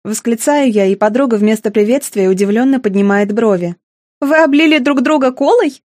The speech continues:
"Не, мы всего лишь открыли ее", хохоча сообщаю я и подстраиваюсь под ритм песни. "Так,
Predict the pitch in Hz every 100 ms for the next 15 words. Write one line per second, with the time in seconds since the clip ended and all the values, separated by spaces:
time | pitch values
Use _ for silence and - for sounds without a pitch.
0 | _ - 247 254 196 - - 226 277 240
1 | 240 247 247 349 262 214 202 190 170 -
2 | _ _ _ - 247 262 247 247 247 226
3 | 220 - 294 285 214 196 202 208 - 254
4 | 269 233 214 202 196 202 214 208 220 196
5 | 170 170 _ _ _ - 202 -